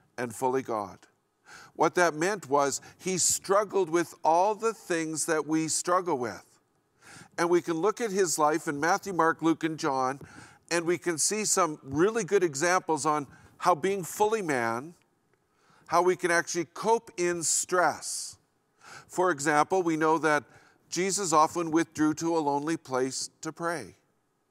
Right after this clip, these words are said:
We know that Jesus went fishing. We know that Jesus even met his disciples on the shore, had a fire going, and fish frying. Well, there's a hat off to those that like to go camping.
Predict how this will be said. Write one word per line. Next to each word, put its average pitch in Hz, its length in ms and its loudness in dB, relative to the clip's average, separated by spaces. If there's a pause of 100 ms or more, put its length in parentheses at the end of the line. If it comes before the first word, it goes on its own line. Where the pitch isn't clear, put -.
(600)
We 160 160 2
know 180 220 4
that 165 400 2
Jesus 160 640 -2
went 170 240 -4
fishing. 147 480 -6 (760)
We 147 120 -4
know 156 180 2
that 151 180 0
Jesus 170 680 -2 (160)
even 180 320 -2
met 185 200 0
his 185 180 -2
disciples 180 520 -2
on 185 140 -2
the 185 80 -6
shore, 185 320 0 (240)
had 151 200 2
a 151 60 2
fire 175 380 2
going, 185 340 -4 (320)
and 147 160 -2
fish 170 280 0
frying. 147 520 -2 (840)
Well, 123 180 -6
there's 120 220 -2
a 110 200 -4 (840)
hat 123 240 2
off 117 280 -2
to 123 100 -6
those 123 240 -4
that 120 60 -6
like 120 240 -4
to 120 80 -10
go 117 200 -8
camping. 120 500 -10